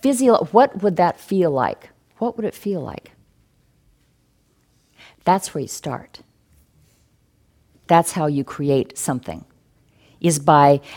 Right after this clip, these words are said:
acting as if it already is. And so this is the time for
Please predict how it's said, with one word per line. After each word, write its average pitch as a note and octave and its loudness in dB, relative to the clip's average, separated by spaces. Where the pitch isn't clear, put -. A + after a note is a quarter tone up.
acting F3 6
as C#3+ -2
if C#3+ -4
it C#3 -8
already B2+ -6
is. - -12
And F3 0
so F#3 4
this G#3+ 6
is G#3 4
the F3+ 4
time E3+ 2
for D#3 2